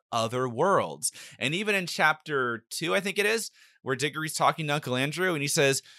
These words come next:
"Don't you know what you might find in another world? You might find anything, anything." And my imagination just go, starts going crazy of the crazy things that I prob-, my brain probably can't even process of what you might find in other worlds.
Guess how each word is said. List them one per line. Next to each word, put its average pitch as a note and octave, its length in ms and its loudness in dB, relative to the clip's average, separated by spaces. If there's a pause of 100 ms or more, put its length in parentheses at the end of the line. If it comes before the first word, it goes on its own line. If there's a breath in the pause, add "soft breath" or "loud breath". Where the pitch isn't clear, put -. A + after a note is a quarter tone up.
(380 soft breath)
"Don't C4+ 200 0
you E4 80 -2
know E3 160 4
what F3+ 140 -2
you F3 60 2
might D#3 180 0
find D3 340 2
in C#3 80 -8
another C#3 260 -2
world? A2+ 220 2
You C3 60 0
might E3+ 160 0
find A3+ 220 4
anything, B3+ 500 2
anything." C4+ 880 2 (400)
And D#3 140 0
my G3+ 160 6
imagination E3 1040 -2 (480)
just C#3+ 300 -2
go, C#3 240 -6
starts E3 240 -4
going C3+ 240 -4
crazy F3 380 -2
of B2 120 -4 (480)
the E3 200 -2
crazy F3+ 720 -2
things D#3+ 340 -2
that D3+ 80 2
I C3 40 4
prob-, D3 340 2
my C#3 100 0
brain D3+ 320 -4
probably C#3 260 0
can't C#3+ 320 -6
even A#2+ 260 -8
process G#3+ 720 -2
of G#2+ 100 -4
what B2 140 -4
you D3 100 -8
might C3+ 220 -4
find B2 500 -4 (320 soft breath)
in D#3 160 0 (140)
other D#3 460 4
worlds. D#3 760 4